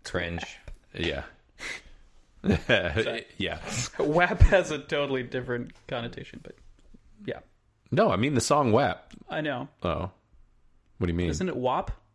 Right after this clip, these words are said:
Speaker 3: Nope, that's a diff-, that's what I meant.
Speaker 2: <laughs>
Speaker 3: Just scratch that out. Just kidding.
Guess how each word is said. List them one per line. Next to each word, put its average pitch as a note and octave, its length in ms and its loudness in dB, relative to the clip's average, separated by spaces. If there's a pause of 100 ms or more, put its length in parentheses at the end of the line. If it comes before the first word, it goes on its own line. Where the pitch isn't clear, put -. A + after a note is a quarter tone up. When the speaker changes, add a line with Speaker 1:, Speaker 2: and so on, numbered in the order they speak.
(520)
Speaker 3:
Nope, F3 340 4
that's F#3 280 0
a D3 60 -2
diff-, C3+ 260 -6
that's B3 300 4
what C#3 100 0
I C#3 200 -2 (400)
meant. A#2 560 6
Speaker 2:
<laughs> - 100 -20
Speaker 3:
Just C3 280 -8
scratch - 300 -6
that A2+ 100 -6
out. - 180 -10 (480)
Just - 180 2
kidding. - 160 -4